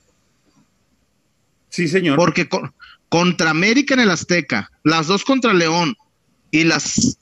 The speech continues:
Speaker 2: y hasta la fecha cinco no repitió alineación.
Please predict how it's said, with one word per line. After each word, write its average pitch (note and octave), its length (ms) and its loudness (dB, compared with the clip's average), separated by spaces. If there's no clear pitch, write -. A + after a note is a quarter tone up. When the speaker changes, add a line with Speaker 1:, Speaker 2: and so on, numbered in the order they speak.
Speaker 2:
y D3 120 2
hasta D#3+ 240 -4
la D3 140 0
fecha F3+ 260 0
cinco C#4+ 580 0
no D#3+ 280 0
repitió E3 840 -2
alineación. D3 540 -2